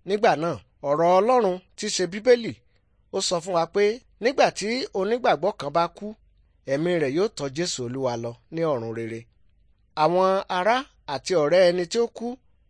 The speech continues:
tí ó wà nínú àwòrán yìí, ọkàn wọn bàjẹ́ nítòótọ́, ṣùgbọ́n ìbànújẹ́ kò borí ọkàn wọn. A kò ní láti bẹ̀rù ikú. Ọlọ́run fẹ́ràn wa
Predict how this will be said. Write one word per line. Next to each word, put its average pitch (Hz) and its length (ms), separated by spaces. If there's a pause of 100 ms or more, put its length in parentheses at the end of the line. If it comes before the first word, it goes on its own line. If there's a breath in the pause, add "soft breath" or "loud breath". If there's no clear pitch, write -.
(480)
tí - 80
ó 269 80
wà 262 160
nínú 185 220
àwòrán 175 440
yìí, 135 240 (460)
ọkàn 202 300
wọn 262 220
bàjẹ́ 143 440 (380)
nítòótọ́, 190 480 (800)
ṣùgbọ́n 220 420 (360)
ìbànújẹ́ 165 680 (260)
kò 147 120
borí 147 320
ọkàn 135 360
wọn. 127 160 (380)
A 220 100
kò - 140
ní 160 140
láti 247 280
bẹ̀rù 131 300
ikú. 156 320 (840)
Ọlọ́run 214 380
fẹ́ràn 175 400
wa 135 180